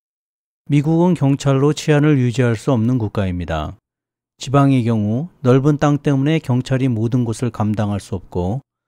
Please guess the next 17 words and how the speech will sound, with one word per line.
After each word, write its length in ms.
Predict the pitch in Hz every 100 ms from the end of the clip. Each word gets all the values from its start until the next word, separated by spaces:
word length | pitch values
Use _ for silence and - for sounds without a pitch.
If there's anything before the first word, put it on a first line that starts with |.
| _ _ _
도시의 340 | 131 120 127
경우 420 | 123 113 113 131 147
총으로 400 | - 170 160 165
무장한 480 | 147 139 131 139 131
범죄자들을 720 | 117 117 117 107 98 98 120
모두 400 | 123 101 98 117
상대할 420 | - 120 107 95
수가 280 | - 98 117
없습니다. 640 | 117 - 90 82 82 80 - _ _ _ _ _ _ _ _
그러기에 420 | - 151 147 170 170
개인이 500 | 151 156 160 165 156
자신을 380 | 127 143 147
방어할 420 | 131 120 117 127 120
수 120 | 127
있는 240 | 117 139
수단이 440 | 139 - 123 113 135
필요합니다. 800 | - 147 117 92 85 76 80